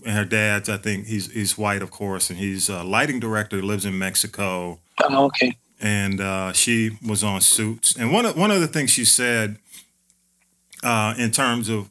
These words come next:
Speaker 1: when, when she was in Hollywood, she was never, um,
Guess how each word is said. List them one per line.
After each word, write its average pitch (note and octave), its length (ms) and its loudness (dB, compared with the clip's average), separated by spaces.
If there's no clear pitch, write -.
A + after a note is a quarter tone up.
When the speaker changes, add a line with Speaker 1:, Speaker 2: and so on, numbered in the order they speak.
Speaker 1:
when, A2+ 320 0
when A#2 100 0
she B2+ 140 0
was G#2 120 -2
in G2 80 -2
Hollywood, G2+ 640 0
she - 140 0
was G2 160 -2
never, G#2+ 540 0
um, G2 580 -4